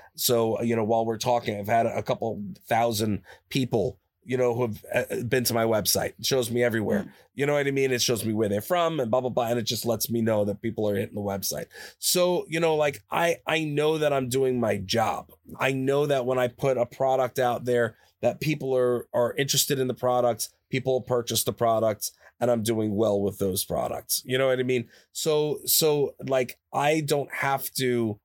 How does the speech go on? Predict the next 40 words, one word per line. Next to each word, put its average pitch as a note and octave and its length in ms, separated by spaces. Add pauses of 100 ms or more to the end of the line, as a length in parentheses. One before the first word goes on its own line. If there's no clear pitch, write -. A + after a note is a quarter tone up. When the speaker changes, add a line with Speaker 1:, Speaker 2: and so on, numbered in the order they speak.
(540)
Speaker 1:
worry B2+ 500
as A2 140
much A#2 200
as A2+ 200
other B2+ 200
people, A2+ 640 (440)
uh, A2+ 340
but B2 220
there A#2+ 180
are B2 140
people A#2 280
out A2 160
there A2+ 140
that G#2+ 160
kind A2+ 180
of G#2+ 100
freak B2 320
out G#2+ 320 (320)
if A#2+ 160
they're, A#2 220
they're A2+ 200
not A2 280
hitting A2 320
any G#2 160
numbers G2 440
on, F#2 300
on G2+ 160
social F2+ 460
or F#2+ 120
they're G#2 120
not G#2+ 240
getting G#2+ 200
the F#2+ 80
Speaker 2:
Yeah. F#2+ 60
Speaker 1:
engagement. F#2+ 540 (440)
But E3 160
if - 140
you E3 60
don't G3+ 240
post, B3+ 680